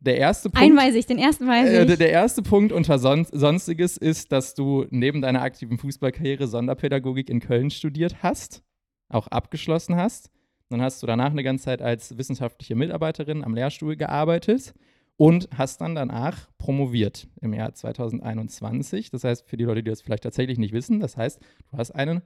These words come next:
Speaker 1: Doktor gemacht. So
Speaker 2: Ja.
Speaker 1: sagt, so sagt man ja umgangssprachlich dazu. Und zwar hast du eine Doktorarbeit geschrieben zum Thema Schriftsprachenerwerb bei Kindern mit Lernförderbedarfen.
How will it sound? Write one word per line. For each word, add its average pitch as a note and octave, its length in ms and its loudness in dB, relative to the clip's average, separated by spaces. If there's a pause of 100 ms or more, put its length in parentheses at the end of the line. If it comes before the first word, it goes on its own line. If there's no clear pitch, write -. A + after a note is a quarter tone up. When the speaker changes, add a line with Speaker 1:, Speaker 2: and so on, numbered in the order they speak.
(140)
Speaker 1:
Doktor - 380 0
gemacht. - 440 -12 (140)
So - 100 -10
Speaker 2:
Ja. G#3+ 200 6
Speaker 1:
sagt, E3 200 -4
so A#2 120 2
sagt A2 280 -2
man A2 160 0
ja G2+ 140 -4
umgangssprachlich B2 1160 -6
dazu. B2 360 -12 (360)
Und A#2 80 -4
zwar B2+ 140 2
hast - 180 -2
du B2 120 -2
eine A2+ 360 -2
Doktorarbeit D3 680 0
geschrieben D3+ 420 -4
zum A2 240 -4
Thema C#3 460 -2 (260)
Schriftsprachenerwerb D3 1500 -2
bei B2 140 -4
Kindern G3+ 420 -2
mit F#3 160 -6
Lernförderbedarfen. - 1300 -6